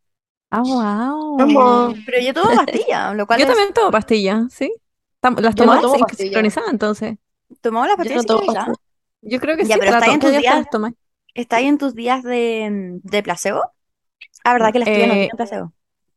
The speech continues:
Speaker 1: sí, sí tienen. Hoy día fue la última, en el fondo. De,
Speaker 3: Ah, ¿hoy
Speaker 1: de
Speaker 3: día
Speaker 1: las
Speaker 3: fue la
Speaker 1: normales,
Speaker 3: última
Speaker 1: no
Speaker 3: de
Speaker 1: las de
Speaker 3: placebo?
Speaker 1: placebo. No,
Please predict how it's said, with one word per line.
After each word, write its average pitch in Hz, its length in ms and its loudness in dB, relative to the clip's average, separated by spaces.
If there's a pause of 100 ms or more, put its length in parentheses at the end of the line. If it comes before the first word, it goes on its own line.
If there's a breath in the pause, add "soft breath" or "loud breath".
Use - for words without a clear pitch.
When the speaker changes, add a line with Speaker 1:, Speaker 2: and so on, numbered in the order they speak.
(120)
Speaker 1:
sí, 285 200 -2
sí 269 120 -4
tienen. 226 420 -4
Hoy 208 160 2
día 240 240 0
fue 277 200 -2
la 240 120 4
última, 240 360 0
en 175 60 -6
el 175 100 -8
fondo. 185 380 -8 (560)
De, 202 220 2
Speaker 3:
Ah, 240 120 4
¿hoy 214 60 0
Speaker 1:
de 202 60 2
Speaker 3:
día 240 100 4
Speaker 1:
las 202 80 2
Speaker 3:
fue 202 80 2
la 202 100 2
Speaker 1:
normales, 214 280 2
Speaker 3:
última 185 80 0
Speaker 1:
no 208 60 2
Speaker 3:
de 220 60 2
Speaker 1:
las 247 100 2
de 240 120 0
Speaker 3:
placebo? 233 380 -6
Speaker 1:
placebo. - 460 -6
No, 226 60 4